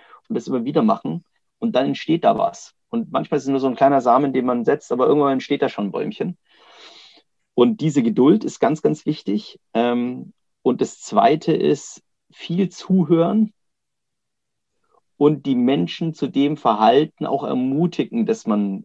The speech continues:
von ihnen will. Also oft ist es so, dass Menschen wirken, als teilnahmslos wirken oder desinteressiert wirken und in Wirklichkeit nur schüchtern sind. Also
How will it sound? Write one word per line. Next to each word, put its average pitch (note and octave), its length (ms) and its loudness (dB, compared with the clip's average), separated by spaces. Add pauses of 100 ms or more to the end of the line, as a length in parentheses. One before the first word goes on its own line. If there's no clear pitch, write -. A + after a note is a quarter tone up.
von G#2+ 200 -10
ihnen G2 240 -6
will. F#2+ 180 -6
Also A2 380 -4 (320)
oft D3+ 260 -2
ist F3+ 140 -2
es E3 140 -6
so, D#3+ 220 -2
dass - 480 -8 (120)
Menschen B2 500 -6
wirken, C#3+ 460 0
als - 480 -6 (160)
teilnahmslos C3+ 680 -2
wirken C#3+ 460 0
oder A2+ 220 4
desinteressiert A#2 720 -4
wirken A2+ 240 0
und A2 100 -4
in G#2+ 100 0
Wirklichkeit - 380 -8
nur A2+ 100 -4
schüchtern - 340 -6
sind. - 200 -12 (1300)
Also A2+ 460 0